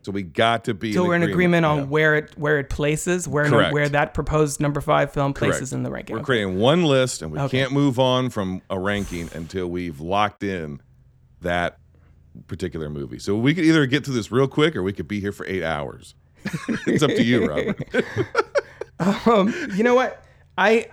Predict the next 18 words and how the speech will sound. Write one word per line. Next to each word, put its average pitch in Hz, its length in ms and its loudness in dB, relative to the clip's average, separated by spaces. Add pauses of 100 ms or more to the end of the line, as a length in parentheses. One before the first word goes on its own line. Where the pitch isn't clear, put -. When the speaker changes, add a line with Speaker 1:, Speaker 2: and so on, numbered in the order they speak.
Speaker 2:
I 185 100 8
was 214 220 6
even 190 200 6
think, 190 220 0
'cause 185 140 4
I 185 80 4
know 190 120 8
normally 175 720 4 (480)
you, 156 220 -2
when 160 140 2
you 156 100 0
do 156 240 -2
ranking 147 340 -2
episodes, 139 400 -4
you 151 80 -2
go 143 220 2
chronological. 139 800 -2
Speaker 1:
Yeah, 92 220 0